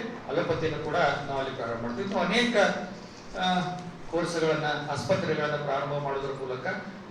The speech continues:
ಈ ಉತ್ತರ ಕರ್ನಾಟಕದ ನಮ್ಮ ಜನರಿಗೆ ಅನುಕೂಲ ಆಗಲಿ, ಬಡ ಮಕ್ಕಳಿಗೆ ಅನುಕೂಲ ಆಗಲಿ ಅಂತ ಹೇಳಿ ಇವತ್ತು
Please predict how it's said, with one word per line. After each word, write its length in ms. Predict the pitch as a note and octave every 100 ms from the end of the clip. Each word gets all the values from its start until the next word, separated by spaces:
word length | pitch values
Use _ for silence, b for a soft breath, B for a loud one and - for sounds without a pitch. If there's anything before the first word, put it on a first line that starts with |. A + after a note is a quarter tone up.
| F3+
ಈ 120 | F3
ಉತ್ತರ 240 | E3 G3
ಕರ್ನಾಟಕದ 760 | F#3 F3 E3+ D#3+ D#3+ D#3 C#3+ C3+ C#3
ನಮ್ಮ 240 | E3 G3+
ಜನರಿಗೆ 460 | F3 D#3 C#3 C3+ C#3
ಅನುಕೂಲ 340 | C3+ C#3 D3
ಆಗಲಿ, 600 | C3 - B2 B2 A#2+ -
ಬಡ 120 | C#3+
ಮಕ್ಕಳಿಗೆ 440 | F#3+ G3 G3 F#3 D3
ಅನುಕೂಲ 320 | C#3+ D3 D3
ಆಗಲಿ 260 | C3 B2 B2
ಅಂತ 140 | B2
ಹೇಳಿ 220 | C3 C3+ B2 A#2+ - - -
ಇವತ್ತು 340 | C3 C3 C3+